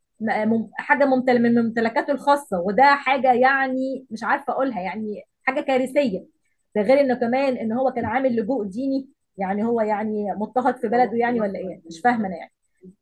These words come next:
وف-، وفقا لكلام حضرتك قلت يعني، آه، هو كان جاي في لجوء ديني واترفض، فيعني الموضوع يا جماعة فيه كده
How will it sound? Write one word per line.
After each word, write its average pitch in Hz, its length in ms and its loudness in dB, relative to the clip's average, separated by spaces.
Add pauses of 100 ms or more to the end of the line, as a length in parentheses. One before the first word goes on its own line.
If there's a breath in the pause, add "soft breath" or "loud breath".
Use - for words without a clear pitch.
(280)
وف-، 269 220 4
وفقا 302 300 4
لكلام 277 360 4
حضرتك 262 460 0
قلت 285 240 -2
يعني، 269 380 0 (480)
آه، 202 720 0
هو 226 200 -2
كان 226 240 -2
جاي 233 600 0
في 240 60 -6
لجوء 240 260 0
ديني 262 240 0
واترفض، 254 500 0
فيعني 269 460 -2
الموضوع 269 420 -4
يا 349 120 -4
جماعة 269 520 -4 (400)
فيه 320 280 0
كده 269 480 4